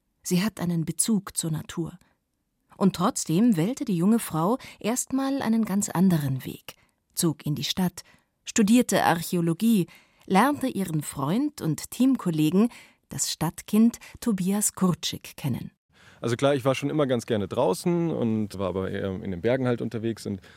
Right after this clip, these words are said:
Speaker 2: hatte, ja, mit so Landwirtschaft und Garten eigentlich gar nichts zu tun. Auch meine Großeltern hatten nicht wirklich Gartenfläche.
Speaker 1: Der Switch, wie es der zweiunddreißigjährige nennt,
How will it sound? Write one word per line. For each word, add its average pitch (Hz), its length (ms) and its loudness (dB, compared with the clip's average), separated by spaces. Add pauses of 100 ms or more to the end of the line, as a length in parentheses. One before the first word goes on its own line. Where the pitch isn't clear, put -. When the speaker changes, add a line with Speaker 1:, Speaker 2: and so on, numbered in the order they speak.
(300)
Speaker 2:
hatte, 107 760 0 (180)
ja, 92 260 -8 (300)
mit 98 180 -12
so - 100 -12
Landwirtschaft 131 680 -4
und 104 360 -4
Garten 123 400 -4
eigentlich 110 200 -6
gar 78 140 -8
nichts - 180 -10
zu - 100 -14
tun. 87 240 -16 (280)
Auch 98 140 -6
meine 92 160 -2
Großeltern 107 480 -2
hatten 107 140 -4
nicht 101 160 -4
wirklich 101 220 -10
Gartenfläche. 104 680 -6 (500)
Speaker 1:
Der 160 120 0
Switch, - 600 -4 (280)
wie 170 160 0
es - 160 -4
der 147 160 -8
zweiunddreißigjährige 160 1160 0
nennt, 180 260 2